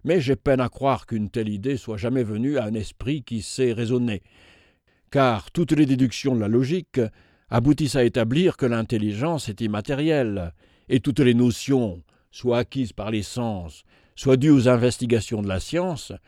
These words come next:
concourent à prouver que la matière n'a pas la conscience d'elle-même.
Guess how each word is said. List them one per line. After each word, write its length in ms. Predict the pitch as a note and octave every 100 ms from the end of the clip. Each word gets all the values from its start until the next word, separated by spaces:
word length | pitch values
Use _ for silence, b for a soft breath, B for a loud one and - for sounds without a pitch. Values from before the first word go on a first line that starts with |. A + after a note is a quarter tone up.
| _ _ _
concourent 380 | C#3 C3 - -
à 100 | A2+
prouver 440 | - A2+ G#2 B2+ E3+
que 140 | -
la 140 | A#2
matière 480 | G#2 F#2 - C#3 A#2+
n'a 100 | A2
pas 160 | F#2 G#2+
la 100 | G2
conscience 460 | - F#2+ - D3+
d'elle-même. 640 | G#2+ B2 C#3+ C3 G#2+ G2